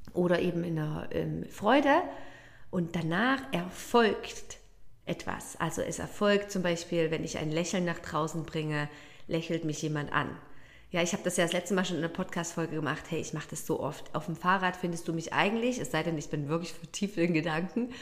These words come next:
findest du mich eigentlich lächelnd. Und hey, das ist so eine Magic, die, die Leute, die dann spazieren gehen oder nebenher laufen, hey, du kriegst so oft ein Lächeln zurück, ja. Und es ist doch so schön, ja. Das ist so schön, dass in dem Moment sendest du was aus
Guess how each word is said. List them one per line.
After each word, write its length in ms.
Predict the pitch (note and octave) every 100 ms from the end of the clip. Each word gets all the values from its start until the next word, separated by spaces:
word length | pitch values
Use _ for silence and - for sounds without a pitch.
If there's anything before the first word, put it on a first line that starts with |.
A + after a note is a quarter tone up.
| - - -
findest 320 | - F#3 F3+ F3+
du 40 |
mich 200 | E3+ E3+
eigentlich 440 | D#3+ F#3 F3 F3
lächelnd. 600 | D#3+ D#3+ E3 - C#3+ F3+ -
Und 340 | F3+ F#3+ F#3 - - - -
hey, 140 | A#3
das 160 | B3+ C4
ist 100 | B3+
so 80 | B3
eine 140 | B3+
Magic, 760 | A3+ A3+ G#3 G#3 - A#3+ - - - - - - - - -
die, 360 | G3 F#3+ F#3+ - - - - - - - -
die 80 |
Leute, 320 | G3+ G3 B3 G#3+
die 100 | G3
dann 140 | F#3+
spazieren 480 | - G3+ - A#3 A3+
gehen 160 | F#3
oder 160 | F3 F#3
nebenher 460 | F3 F#3+ G#3+ G#3 G3+
laufen, 260 | F#3 F#3
hey, 260 | F3+ F#3+ F#3+
du 100 | -
kriegst 320 | G#3 B3 A#3 -
so 140 | A3+
oft 240 | G#3+ A3
ein 80 | G#3
Lächeln 360 | G3+ G3+ G3 F#3
zurück, 440 | - F3 E3+ -
ja. 240 | E3+ F3+ G#3+ - - -
Und 160 | G3+ G3+
es 120 | G3+
ist 120 | -
doch 100 | A#3+
so 500 | - - A#3+ A#3+ B3
schön, 580 | B3 - B3+ G#3 - -
ja. 240 | - -
Das 160 | G#3 G3+
ist 160 | G3+
so 100 | A3+
schön, 300 | A3+ A#3 A3+
dass 260 | G#3+ G3+ - - - - - - - -
in 180 | G3
dem 160 | A#3+ C4
Moment 600 | C4+ A#3 G3+ E3 E3 -
sendest 460 | - G#3 A3+ A3 G#3+
du 80 |
was 180 | F#3+ F#3
aus 540 | - G#3 A3 A3 A3